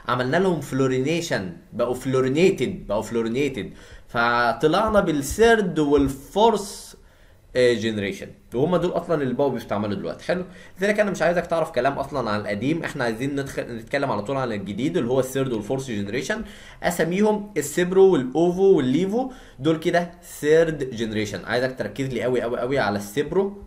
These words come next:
السيبرو فلوكساسين، لان ده اشهر الفلوروكينولونز اللي هتجيلك في الاسئله. حلو، الليفو برضو عايزك تعرف اسمه الى حد ما، وعايزك تعرف لي واحد من الفورس زي مثلا الموكسي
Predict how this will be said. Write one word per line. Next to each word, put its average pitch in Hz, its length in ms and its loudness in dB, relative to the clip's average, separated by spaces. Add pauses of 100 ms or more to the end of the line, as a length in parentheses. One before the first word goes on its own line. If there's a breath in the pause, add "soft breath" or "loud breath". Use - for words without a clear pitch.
السيبرو 156 360 0
فلوكساسين، 117 440 -6
لان 113 260 -2
ده - 220 0
اشهر 165 840 2 (300 loud breath)
الفلوروكينولونز 131 880 0
اللي 113 120 -4
هتجيلك 113 300 -2
في - 60 -12
الاسئله. - 280 -10 (300)
حلو، 147 200 -4 (400 loud breath)
الليفو 180 380 2
برضو 160 200 4
عايزك 143 220 2
تعرف 131 300 0
اسمه 131 260 -4
الى 101 120 -4
حد 117 220 -6
ما، 123 300 -4
وعايزك 156 280 2
تعرف 135 280 -2
لي 135 60 -2
واحد 135 220 -4
من 110 120 -6
الفورس 135 360 -4
زي 123 160 0
مثلا 131 220 -2
الموكسي 120 600 -4